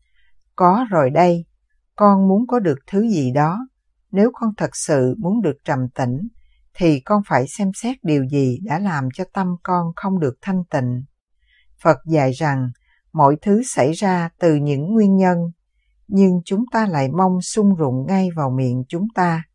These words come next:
giống như muốn ăn dưa hấu, nhưng không bao giờ trồng dưa hấu, thì dưa hấu sẽ đến từ đâu? Con từng có được một trái dưa hấu và nghĩ, "Ôi, ngọt quá, ngon quá", và muốn nhiều hơn.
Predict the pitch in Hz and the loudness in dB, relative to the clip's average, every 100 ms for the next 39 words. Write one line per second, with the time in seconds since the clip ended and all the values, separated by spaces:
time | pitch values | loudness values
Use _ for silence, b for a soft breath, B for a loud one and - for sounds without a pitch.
0 | _ _ _ _ _ 170 180 226 220 175 | _ _ _ _ _ 0 2 4 2 2
1 | 165 - 185 233 190 185 175 175 175 175 | 0 -2 -2 -2 0 0 2 0 0 0
2 | 190 262 _ _ _ 202 190 185 214 202 | -2 -4 _ _ _ 2 2 2 0 2
3 | 202 185 156 127 120 156 123 127 175 175 | 2 2 0 -2 -4 -6 -6 -4 -4 -2
4 | 175 175 262 _ _ _ _ _ - 165 | -2 -2 -2 _ _ _ _ _ -4 0
5 | 143 135 196 196 190 190 247 269 - 147 | 0 2 2 2 2 0 -2 -8 -6 -2
6 | 170 202 262 147 117 123 175 175 - _ | -2 -2 -2 -4 -2 0 0 -2 -10 _
7 | _ _ _ _ _ - 180 165 160 - | _ _ _ _ _ -2 2 2 0 -2
8 | 160 135 127 220 180 131 - 131 - 180 | -2 -2 -4 -4 -2 -2 -4 -10 -8 -6
9 | 220 208 180 170 180 185 254 - 151 127 | -2 0 -2 -2 -4 -4 -6 -4 -4 -2
10 | 131 127 143 226 _ _ _ _ _ - | 0 -2 -2 -8 _ _ _ _ _ 2
11 | 196 190 185 - 156 131 - - 180 202 | 4 4 2 -4 -4 -4 -6 -2 0 0
12 | 262 _ _ 180 175 170 - 170 180 254 | -4 _ _ -2 -2 -4 -4 -4 -4 -6
13 | - _ _ _ _ 170 160 147 135 160 | -12 _ _ _ _ 2 4 4 2 0
14 | 202 233 151 127 - 180 170 | 0 0 0 -4 -2 -2 -2